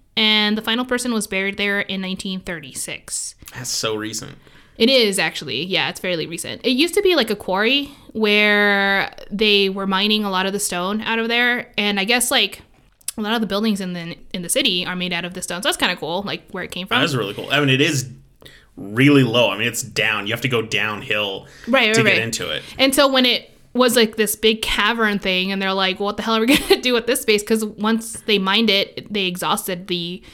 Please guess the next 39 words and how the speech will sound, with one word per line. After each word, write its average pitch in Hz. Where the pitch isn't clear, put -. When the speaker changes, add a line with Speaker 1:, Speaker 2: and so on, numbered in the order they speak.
Speaker 1:
resources 254
that 180
were 185
there, 175
like 175
the 180
stone 185
that 202
they 202
Speaker 2:
Yeah. 185
Speaker 1:
were -
trying 185
to 180
mine, 196
Speaker 2:
Yeah. 208
Speaker 1:
and 220
they 226
didn't 226
know 226
what 214
to 220
do, 269
so 220
they 202
were 196
like, 185
"Well, 202
there's 226
a 226
lot 233
of 214
dead 233
people, 175
so 180
let's 180
just 175
bury 185
'em 165
there." 202